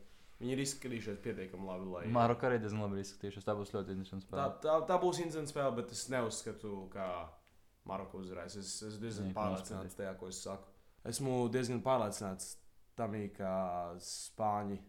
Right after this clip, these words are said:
Speaker 1: uzvarēs šo spēli un ka Spāņi tiks varbūt pat līdz finālam.
Speaker 2: Mm, es varētu piekrist. Es domāju, ka tomēr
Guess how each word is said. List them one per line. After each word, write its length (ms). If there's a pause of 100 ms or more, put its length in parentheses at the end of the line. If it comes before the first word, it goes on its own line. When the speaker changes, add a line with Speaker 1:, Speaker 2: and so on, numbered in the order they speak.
(160)
Speaker 1:
uzvarēs 400
šo 240
spēli 400
un 160
ka 80
Spāņi 400
tiks 160
varbūt 300
pat 100
līdz 200
finālam. 440 (2250)
Speaker 2:
Mm, 400
es 140
varētu 260
piekrist. 320
Es 60
domāju, 240
ka 80
tomēr 300